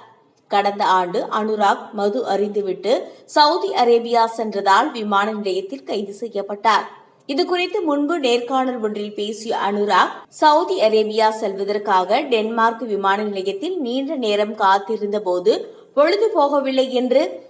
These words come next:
விமானத்திற்காக காத்திருக்கும் அறையில் மது அருந்தினேன். பிறகு அதே நிலையில் சவுதி அரேபியாவிற்கு சென்றேன். மது அருந்திவிட்டு போதையில் சவுதி அரேபியா விமான நிலையம் இறங்கியதால்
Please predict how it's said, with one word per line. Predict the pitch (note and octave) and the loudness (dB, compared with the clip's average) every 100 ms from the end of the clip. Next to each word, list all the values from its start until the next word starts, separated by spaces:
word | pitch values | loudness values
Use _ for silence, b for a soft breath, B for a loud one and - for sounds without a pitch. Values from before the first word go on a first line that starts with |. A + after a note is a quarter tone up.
| B | B
விமானத்திற்காக | G#3+ A#3 B3+ B3+ B3+ C4+ - A#3+ B3 C4+ | -4 2 4 2 0 -4 0 0 0 -2
காத்திருக்கும் | A#3+ G#3+ G#3 A#3+ A3+ A#3 | 0 0 0 -4 -4 -6
அறையில் | - G3 F#3+ B3 E4 | -2 -2 -2 -4 -2
மது | A#3 G3+ C4+ | 0 0 -2
அருந்தினேன். | - G3 F#3 F#3 F3+ G#3 D4+ B B B | -2 -2 -2 -4 -2 -2 -2 B B B
பிறகு | D#4 D#4 D#4 | 2 2 2
அதே | F4 - A3+ A#3+ | 0 2 4 4
நிலையில் | C#4 C4 A3 A3 D#4+ | 4 -2 -2 -4 -6
சவுதி | - A#3 A#3 B3 | 0 0 0 -2
அரேபியாவிற்கு | - G#3 G#3 G#3+ G#3 G#3 G#3+ A#3 | -2 0 0 2 2 0 -4 -6
சென்றேன். | A3+ G#3 F#3 G3 B3 - B B B | -6 -6 -2 0 0 -2 B B B
மது | B3 C#4 G4+ - | 2 4 4 2
அருந்திவிட்டு | C#4 C4+ D4 C#4+ C4+ - | 2 2 0 -2 -4 -4
போதையில் | F4+ B3 A#3 A#3 A#3+ C#4 | -2 2 4 4 0 -4
சவுதி | E4 B3 G#3+ A3+ - | -4 0 0 0 -2
அரேபியா | G3+ G#3 G3+ A3 G#3 | 0 0 2 4 4
விமான | G#3 F#3 G3 A3+ | 0 -2 -2 -2
நிலையம் | G#3+ G3+ G#3 G#3 | -4 -4 -4 -4
இறங்கியதால் | F3+ F#3 G#3 G#3+ G3+ F#3+ | -4 -4 -4 -2 2 2